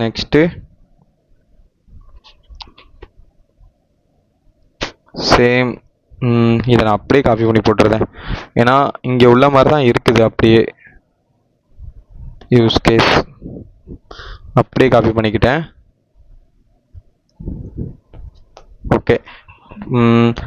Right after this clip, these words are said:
so அதுல உள்ள மாதிரியே ஃபியூச்சர், எய்தர், ஃபெயிலியர், ஹோம் என்டிட்டி தான் பண்றோம். So ஹோம் என்டிட்டி இதை மட்டும் எடுத்துட்டு இங்கேயே நம்ம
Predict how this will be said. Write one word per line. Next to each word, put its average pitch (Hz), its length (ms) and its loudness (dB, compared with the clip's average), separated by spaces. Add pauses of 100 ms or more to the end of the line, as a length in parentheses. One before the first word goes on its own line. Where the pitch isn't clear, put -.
(180)
so - 60 4 (100)
அதுல 123 200 4
உள்ள 127 160 2
மாதிரியே 127 260 2
ஃபியூச்சர், 120 580 0 (260)
எய்தர், 120 440 2 (640)
ஃபெயிலியர், 120 580 2 (380)
ஹோம் 135 340 2
என்டிட்டி 110 360 0
தான் 127 180 -4
பண்றோம். 110 340 -2 (100)
So 127 80 4 (100)
ஹோம் 110 260 0
என்டிட்டி 104 300 2 (3750)
இதை 120 160 4
மட்டும் 127 220 2
எடுத்துட்டு 120 320 -2 (400)
இங்கேயே 123 280 4 (200)
நம்ம 107 180 -2